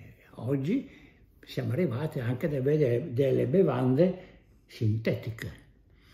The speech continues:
Pensiamo alla, alla Coca, Coca-Cola, ma soprattutto anche a quelle bevande energetiche che sono pubblicizzate in, eh, dai, soprattutto utilizzate dai giovani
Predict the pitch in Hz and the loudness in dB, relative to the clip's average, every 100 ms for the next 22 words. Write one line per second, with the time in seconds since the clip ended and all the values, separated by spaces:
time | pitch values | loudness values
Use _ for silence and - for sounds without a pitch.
0 | - - _ _ _ _ - 120 107 143 | -20 -20 _ _ _ _ -8 -4 -2 -2
1 | 156 104 - - - - 107 - 113 107 | -2 -2 -6 -12 -16 -10 -10 -10 -10 -10
2 | 90 131 117 - 156 113 110 110 202 101 | -10 -10 -8 -6 -6 -4 -4 -2 -2 -2
3 | 104 85 - - - - 165 147 185 202 | -4 -8 -16 -20 -10 -2 0 0 0 0
4 | 190 165 120 120 - - - 160 139 117 | 2 2 2 -4 -8 -10 -6 -4 -2 -4
5 | 135 117 113 185 151 131 120 101 - - | -6 -6 0 2 4 2 -2 -6 -10 -20
6 | - - 123 160 151 120 127 175 196 170 | -10 -4 -2 0 0 2 2 2 2 2
7 | 127 110 131 113 147 156 - - - - | 0 -2 0 -2 -2 -4 -6 -20 -20 -8
8 | 139 120 165 127 107 98 131 156 156 190 | -4 -2 -2 -2 -4 -6 -2 -2 0 -2
9 | 113 107 98 - 110 113 - 117 - 117 | -2 -6 -8 -6 -6 -6 -4 -2 -2 -4
10 | 139 - - - - - 62 113 104 107 | -6 -14 -18 -14 -10 -8 -6 -6 -6 -8
11 | - - - _ _ - 120 117 107 110 | -14 -20 -20 _ _ -20 -18 -12 -6 -4
12 | - 101 95 92 - 123 - 110 - - | -6 -8 -10 -10 -8 -8 -6 -8 -10 -14
13 | 117 113 185 117 110 110 147 160 123 92 | -6 0 0 0 -2 0 0 0 -2 -2
14 | 107 131 143 | -4 -2 -4